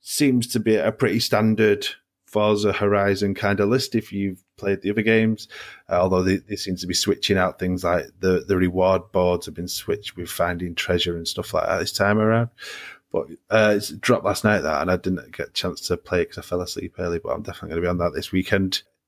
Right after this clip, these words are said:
If you don't have Fortune Island to play this weekend, there's another car game you can play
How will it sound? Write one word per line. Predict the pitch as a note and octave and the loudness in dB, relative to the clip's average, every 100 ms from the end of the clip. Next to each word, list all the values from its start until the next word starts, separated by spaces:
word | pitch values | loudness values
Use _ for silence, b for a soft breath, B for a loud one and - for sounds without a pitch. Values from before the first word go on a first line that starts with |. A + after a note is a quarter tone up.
| _ | _
If | C3 B2 A#2 | 0 2 4
you | A#2 | 4
don't | A#2+ A2+ | 4 2
have | A2 A#2 | 2 2
Fortune | - A#2+ A2 - A#2+ | 2 2 2 4 4
Island | A#2 A#2 | 4 2
to | - | 0
play | A2+ | 0
this | A2+ A#2 | 0 0
weekend, | A#2 - A2+ G#2+ | 0 2 0 2
there's | G2+ | 2
another | G#2+ G#2+ | 2 2
car | - G#2+ G#2+ | 0 2 2
game | G#2 G2+ G2+ | 2 2 0
you | |
can | G2+ G2+ | -4 -6
play | - G2+ G2 | -4 -2 -2